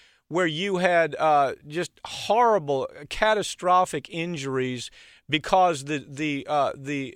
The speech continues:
uh, engineer, rail driver, was texting while they were, while, while he was driving the, uh, the train, and it, it ended up in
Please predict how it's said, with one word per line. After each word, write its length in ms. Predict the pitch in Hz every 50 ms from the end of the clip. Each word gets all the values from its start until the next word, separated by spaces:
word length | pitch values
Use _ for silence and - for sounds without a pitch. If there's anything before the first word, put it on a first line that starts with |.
| - -
uh, 100 | 139 - -
engineer, 800 | 175 202 214 202 160 165 160 160 170 185 175 143 131 131 135 139 -
rail 320 | 139 131 156 185 175 160
driver, 400 | 143 135 156 156 151 151 139 139
was 220 | 131 131 135 - -
texting 840 | - - - 220 220 - - - - 151 147 131 127 131 139 135 - _ _ _ _ _ _ _
while 280 | - 143 165 180 185 180
they 120 | 160 175
were, 120 | 170 160 156
while, 500 | 160 160 180 190 185 165 - 175 165 -
while 220 | 165 175 190 208
he 60 | 196 175
was 100 | 156 139
driving 340 | 160 180 180 175 156 156
the, 260 | 151 151 147 143 143 143
uh, 240 | 139 131 120 - -
the 100 | 135 135
train, 520 | 120 - - 190 196 180 160 147 139 139 - - - - - _ _ -
and 220 | 170 175 175 170
it, 160 | 170 160 - _
it 140 | - 170 165
ended 240 | 196 214 208 185 180
up 220 | 190 180 - -
in 200 | 160 143 147 -